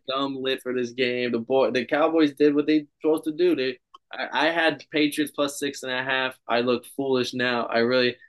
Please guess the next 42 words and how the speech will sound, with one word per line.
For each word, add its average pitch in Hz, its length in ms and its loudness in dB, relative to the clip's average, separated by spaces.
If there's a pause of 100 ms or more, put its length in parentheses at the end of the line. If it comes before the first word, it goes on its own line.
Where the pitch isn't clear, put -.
(160)
and, 123 160 -2
uh, 107 240 -2 (160)
the 113 80 -4
Mac 131 340 -2
Jones 135 500 0
sucks 139 440 -2
tour. 143 480 0
I 120 80 -2
mean, 120 160 -2
I 117 80 0
was 135 180 -2
on 127 180 0
it 113 120 -4
last 127 380 -2
year, 143 360 0 (260)
and 117 120 -4
I, 110 380 -4
a 113 40 -2
lot 127 300 2
of 123 80 -2
people 143 260 2
are 120 80 2
seeming 127 320 -4
to 113 80 0
jump 123 280 -4
on 120 120 0
this 113 160 0
boat 120 320 0
now 107 240 -4
that, 98 220 -2
like, 107 260 -4
Mac 120 320 -6
Jones, 113 380 0
and 120 100 0
he's 147 140 6
someone 147 260 4
else 127 160 0
I 120 60 0
wanna 117 320 0
throw 113 200 2
on, 104 220 -4 (240)
uh, 104 320 0